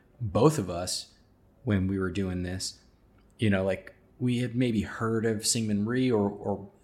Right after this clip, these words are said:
vaguely just understood that he was, like, the leader of South Korea, but we didn't really get it. We didn't really understand, like, who he was and, like, why he was important. And, you know, after learning so much about him, I think, you know, he's kind of fascinating, and, and it's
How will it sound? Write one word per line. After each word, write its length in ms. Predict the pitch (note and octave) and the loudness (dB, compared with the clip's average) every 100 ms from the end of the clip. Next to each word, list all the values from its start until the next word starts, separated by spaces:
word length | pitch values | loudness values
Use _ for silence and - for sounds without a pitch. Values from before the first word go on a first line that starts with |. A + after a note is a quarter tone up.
| - | -8
vaguely 580 | F#2+ F#2+ B2+ A#2 A#2+ | -2 2 2 2 0
just 180 | A2 A2 | 0 2
understood 460 | A2+ G#2 G2+ A2+ G#2 | 2 2 0 0 0
that 100 | G2+ | 0
he 100 | G#2 | 0
was, 200 | G2+ G2+ | 0 0
like, 160 | G2 | -2
the 80 | - | -2
leader 260 | G2 G#2 G2 | -4 -2 -2
of 80 | - | 0
South 240 | F#2+ F#2 | 0 -2
Korea, 260 | - G2 G2 | -4 -4 -2
but 120 | F#2+ | -2
we 120 | A#2 | 0
didn't 120 | C#3+ | 2
really 140 | C#3 G#2 | 2 0
get 360 | - G#2 G2+ | -2 -2 -2
it. 220 | G2 - - - _ | -4 -10 -20 -20 _
We 60 | A#2 | -4
didn't 80 | A#2 | -2
really 200 | A#2 A2+ | -2 -4
understand, 720 | G#2 G2 F#2 - G2 F#2 F#2 | -2 -2 0 -2 -4 -8 -10
like, 140 | G#2 - | -14 -6
who 140 | A2 | -6
he 140 | G2 G2 | -4 -8
was 460 | E2+ E2 E2+ D#2+ | -6 -6 -6 -8
and, 80 | F2 | -10
like, 160 | F2 E2+ | -12 -10
why 140 | E2+ | -8
he 60 | E2 | -8
was 120 | D#2 | -10
important. 480 | D#2+ - E2 D#2+ D#2+ | -12 -12 -12 -12 -12
And, 140 | D#2+ - - - - - _ | -14 -16 -20 -20 -20 -20 _
you 100 | A2+ | -4
know, 80 | F2+ | -2
after 540 | G2 G#2 - G2+ F2+ - - _ - | 0 0 0 -2 -4 -10 -20 _ -6
learning 360 | G#2+ B2 C3+ | 2 4 4
so 140 | G#2+ G#2+ | 2 0
much 200 | F#2+ F#2+ | -2 -4
about 240 | F#2 G2 | -2 -2
him, 100 | F#2+ | -2
I 60 | F#2 | -4
think, 340 | - G2+ - _ _ _ _ | -4 -6 -8 _ _ _ _
you 100 | - | -8
know, 40 | F#2+ | -4
he's 140 | G2 | -2
kind 160 | - D3+ | 0 -2
of 80 | - | -2
fascinating, 640 | A#2 A#2 - E2+ E2+ F2+ | -2 -2 -2 -4 -8 -10
and, 120 | F#2+ | -10
and 200 | F#2+ A2+ | -8 -4
it's 160 | G#2 | -4